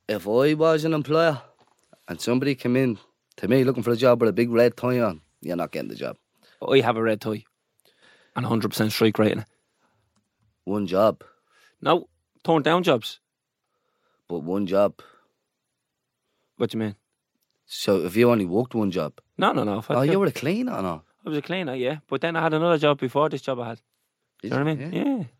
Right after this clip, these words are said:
Speaker 2: I had
Speaker 1: Big fella, yeah.
Speaker 2: Bro, I'm telling you. Yeah, see, when I left college, I was grafting, bro. I was only short of living on Grafton Street.
Speaker 1: <laughs>
Speaker 2: You wanna see the amount of jobs? Every day I'd have a job interview. But, uh, hang on, Monday, you're saying Monday one,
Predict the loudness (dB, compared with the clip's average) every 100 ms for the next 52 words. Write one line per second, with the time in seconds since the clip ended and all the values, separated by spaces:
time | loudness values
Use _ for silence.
0 | -4 -2 -2 -6 -10 -8 -6 -4 0 2
1 | 2 2 0 0 0 0 -2 -4 -8 _
2 | _ -2 -2 -2 -8 -6 -4 -4 -6 -8
3 | -6 -4 -4 -2 0 2 0 -4 -8 -16
4 | _ _ -14 -2 4 4 4 2 -6 -10
5 | -10 -12 _ _ _ _ _ _ _ _
6 | _ -12 -6 -4 0 0 0 0 0 0
7 | 0 2 0 -2 -8 -8 -10 -16 -12 -4
8 | -2 -2 -6 2 4 4 4 2 4 2
9 | 2 0 0 0 2 2 4 4 2 2
10 | 0 0 -4 -6 -8 _ -18 -12 2 6
11 | 8 6 4 -8 -20 _ _ _ -2 2
12 | 4 4 4 4 4 2 -4 -2 2 4
13 | 2 2 2 4 4 4